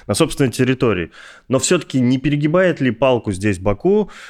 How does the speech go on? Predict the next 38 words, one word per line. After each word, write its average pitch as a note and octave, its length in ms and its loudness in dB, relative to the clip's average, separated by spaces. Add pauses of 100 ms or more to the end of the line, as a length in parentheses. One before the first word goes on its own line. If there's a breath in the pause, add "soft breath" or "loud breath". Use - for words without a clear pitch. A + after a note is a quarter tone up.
(120)
по - 80 0
крайней D#3 280 4
мере, C#3 280 4
вот A#2 180 2
с - 80 -8
таким B2+ 340 0
демонстративным A#2 760 0
задержанием G#2+ 600 0
Рубена A2 340 2
Варданяна G2+ 640 0
и F2+ 120 -4
обвинением A2+ 520 0
его G#2 260 -2
в - 40 -10
финансировании G#2 760 -4
терроризма? G2+ 600 -2 (480 loud breath)
Уж B2 140 0
слишком-то D3+ 640 0
это A#2+ 320 2
видный A#2 560 0
бизнесмен, G#2+ 760 -2
как - 200 -10
мне F#2 120 -2
кажется, F#2+ 520 -4
который F2 320 -8
входил, G#2+ 560 -2
по F2+ 160 -6
крайней F2+ 320 -2
мере, F2+ 240 -2
в F2 80 -6
высшие G#2+ 440 -2
круги G2 360 -4
и F#2 40 -2
в F#2 80 -2
России, C#3 380 2
и B2 60 2
в G#2 100 0
Армении. G#2 500 -2